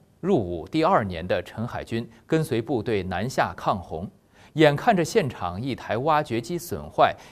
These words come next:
因一时无法修好，耽误了宝贵的救灾时间。那时起，他便下定决心要干修理，而这个决心支撑他一干就是二十多年。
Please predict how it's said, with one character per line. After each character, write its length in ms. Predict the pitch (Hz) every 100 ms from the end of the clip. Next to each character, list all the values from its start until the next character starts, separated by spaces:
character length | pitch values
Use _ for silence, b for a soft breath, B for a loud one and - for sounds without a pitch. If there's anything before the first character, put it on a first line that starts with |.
| B
因 200 | 202 220
一 140 | 226
时 200 | 117 -
无 220 | 117 113
法 220 | 190 101 82
修 260 | - 214
好， 260 | 196 85 71
耽 240 | - 131
误 120 | 120
了 80 | 98
宝 240 | 95 85 73
贵 180 | -
的 100 | 123
救 220 | 76 139 85
灾 180 | 113
时 220 | 107 - 92
间。 220 | 127 120 - _ _ _ _ _ B B B
那 180 | 180
时 180 | 127 101
起， 280 | 95 78 65 B B
他 140 | 117
便 200 | 107 104
下 320 | 95 196 123
定 220 | - 135 90
决 220 | 85 110
心 280 | - 147 147
要 240 | 135 104 78
干 180 | - 147 185
修 320 | - 190 190
理， 280 | - - - _ _ B B
而 160 | 139 175
这 180 | - 262
个 120 | 101
决 200 | - 104
心 240 | - 147 143 B
支 240 | - 139 135
撑 240 | 123 117
他 340 | - 87 76 - _ -
一 240 | 95 131 -
干 160 | 233 - - _ _ -
就 100 | -
是 160 | - -
二 200 | 170 127
十 200 | - -
多 160 | 80
年。 120 | 82